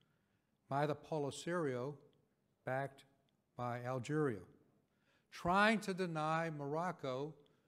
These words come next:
the opportunity to exploit the natural resources both in Morocco and offshore with fisheries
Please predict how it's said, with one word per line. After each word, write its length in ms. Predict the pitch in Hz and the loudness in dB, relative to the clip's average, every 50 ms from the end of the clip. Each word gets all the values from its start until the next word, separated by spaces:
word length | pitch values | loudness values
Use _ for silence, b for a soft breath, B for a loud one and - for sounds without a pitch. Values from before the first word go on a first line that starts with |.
| b b _ | b b _
the 140 | - 143 147 | -2 0 2
opportunity 760 | 156 165 160 160 147 - - - 185 180 180 175 - 180 160 | 2 2 0 -2 -4 -6 -4 -4 -2 -2 -2 -2 -4 -6 -6
to 180 | - 156 147 | -6 -6 -6
exploit 800 | 139 117 - - - - - _ - 175 180 185 196 202 196 196 196 - - b b b b b _ | -6 -6 -8 -10 -12 -12 -14 _ -6 -2 2 4 4 4 4 2 -2 -8 -20 b b b b b _
the 100 | - 139 | -6 -4
natural 460 | 135 156 165 175 165 - - 160 147 | -2 0 0 0 -2 -2 -2 0 0
resources 880 | 135 151 202 208 190 - - 196 185 190 185 - - 196 185 165 - - b b b b b b _ - | 0 0 0 -2 -2 -4 -4 -2 -2 -2 -2 -4 -4 -4 -6 -6 -6 -10 b b b b b b _ -2
both 320 | 156 165 156 - - - - - - _ _ _ _ _ - | 0 0 0 0 -4 -10 -20 -20 -20 _ _ _ _ _ -4
in 220 | 180 190 214 220 202 | -2 0 0 2 2
Morocco 720 | 190 180 175 175 180 180 175 - - 190 190 190 180 165 | 2 2 2 2 2 0 -2 -2 0 0 0 0 0 -2
and 160 | 156 151 147 | -4 -2 -2
offshore 600 | 147 151 151 143 - - - - 170 175 180 175 | 0 -2 -2 -4 -6 -8 -6 -4 -2 0 0 0
with 160 | 160 139 120 | 0 -2 -4
fisheries 600 | - - 196 180 - - - 110 101 92 - - | -4 -4 -4 -4 -4 -6 -8 -8 -8 -10 -14 -20